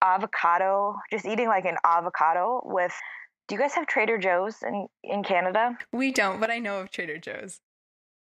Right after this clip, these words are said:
Speaker 1: Okay, so they have this everything bagel seasoning. If you've never tried it, I'm literally gonna send you something in the mail, so let me know.
Speaker 2: <laughs>
Speaker 1: And it's so good.
Speaker 2: Oh, nice. Um, yeah, that's so tasty. I know, avocado everything. And then I'm curious,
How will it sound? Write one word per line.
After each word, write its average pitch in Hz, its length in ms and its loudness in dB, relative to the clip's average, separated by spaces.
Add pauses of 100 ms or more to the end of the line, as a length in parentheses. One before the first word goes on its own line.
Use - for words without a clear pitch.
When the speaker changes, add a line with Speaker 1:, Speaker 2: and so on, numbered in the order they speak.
(180)
Speaker 1:
Okay, 170 280 4
so - 120 -8
they 185 120 4
have 185 120 2
this 185 200 -2
everything 180 480 0
bagel 165 400 2
seasoning. 208 680 -2 (460)
If - 280 -4
you've 196 240 0
never 175 240 4
tried 165 300 4
it, 196 160 4
I'm 175 320 2
literally 180 440 0
gonna 170 200 0
send 165 280 0
you 175 80 0
something 170 300 -2
in 165 100 -2
the 160 60 0
mail, 156 320 2
so 185 140 -2
let 165 220 2
me 170 80 0
know. 160 420 2
Speaker 2:
<laughs> - 40 -4
Speaker 1:
And 180 180 2
it's - 260 -2 (260)
so 160 320 -2
good. - 300 -4 (460)
Speaker 2:
Oh, 247 240 -6
nice. 226 520 -10 (340)
Um, 196 440 -4
yeah, 214 240 -6
that's 214 280 -6
so 214 120 -10
tasty. 202 320 -10
I 208 100 -4
know, 202 80 -4
avocado 226 580 -6
everything. 190 540 -10
And 247 100 -6
then 294 140 -8
I'm 277 160 -6
curious, 254 480 -8